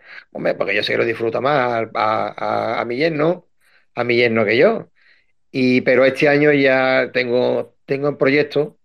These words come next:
¿vale? Y quiero ir al campo e informarme bien.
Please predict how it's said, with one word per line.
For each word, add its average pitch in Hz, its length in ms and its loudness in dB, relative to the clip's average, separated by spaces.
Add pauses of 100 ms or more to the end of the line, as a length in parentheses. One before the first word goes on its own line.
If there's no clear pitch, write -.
¿vale? 123 480 -2 (840)
Y 117 140 -10
quiero 123 260 2
ir 127 100 4
al 120 100 0
campo 127 320 0
e 123 40 0
informarme 123 540 -2
bien. 131 440 -2